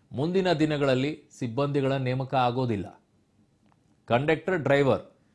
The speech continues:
ಇಬ್ಬರನ್ನೂ ಒಬ್ಬರನ್ನೇ ಇಟ್ಕೊಳ್ತಾರೆ. conductor come driver ಮಾಡ್ಬೇಕು ಕೆಲಸ. retired ಆದವ್ರು ಆಗ್ತಾ ಇರ್ತಾರೆ,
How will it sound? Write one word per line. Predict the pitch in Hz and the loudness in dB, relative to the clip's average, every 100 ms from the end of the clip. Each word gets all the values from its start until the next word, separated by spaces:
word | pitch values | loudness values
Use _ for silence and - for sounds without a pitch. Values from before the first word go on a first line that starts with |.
| _ _ _ _ - | _ _ _ _ -10
ಇಬ್ಬರನ್ನೂ | 101 117 151 160 | -4 2 4 4
ಒಬ್ಬರನ್ನೇ | 170 127 156 170 | 2 2 0 0
ಇಟ್ಕೊಳ್ತಾರೆ. | 147 - 127 - 87 | -2 -2 -2 -2 -6
conductor | - 113 139 175 | -6 -6 -4 -4
come | 160 180 160 | -4 -4 2
driver | 143 139 120 - _ _ _ _ _ - | 2 4 2 -2 _ _ _ _ _ -6
ಮಾಡ್ಬೇಕು | 120 147 135 110 | 2 2 2 0
ಕೆಲಸ. | - 107 - 90 _ _ _ - | 0 -2 -4 -12 _ _ _ -6
retired | 127 170 170 | 2 6 8
ಆದವ್ರು | 165 190 214 | 6 6 6
ಆಗ್ತಾ | 165 - 175 | 4 4 6
ಇರ್ತಾರೆ, | 151 131 117 | 6 4 0